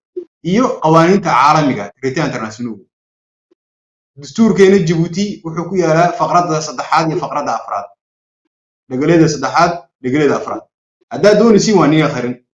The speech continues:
Dastuurka caalamigana wuxuu ku yaalaa Déclaration Universelle des Droits de l'Homme ku yaalaa. Constitutionka Djibouti muxuu leeyahay article trois? La souveraineté nationale appartient au peuple djiboutien.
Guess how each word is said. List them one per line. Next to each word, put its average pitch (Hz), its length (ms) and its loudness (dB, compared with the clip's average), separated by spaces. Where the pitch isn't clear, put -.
Dastuurka 190 440 0
caalamigana 214 540 4
wuxuu 180 260 -2
ku 214 60 -4
yaalaa 180 500 0
Déclaration 160 540 0
Universelle 160 400 -4
des 143 80 -8
Droits 127 200 -8
de 143 60 -6
l'Homme 139 220 -8
ku - 100 -20
yaalaa. - 240 -20
Constitutionka 202 520 4
Djibouti 165 280 2
muxuu 208 240 0
leeyahay 156 380 6
article 175 400 -2
trois? - 480 -2
La 143 120 -4
souveraineté 185 600 2
nationale 175 640 -2
appartient 160 520 -2
au 143 160 -2
peuple 180 380 2
djiboutien. 156 560 0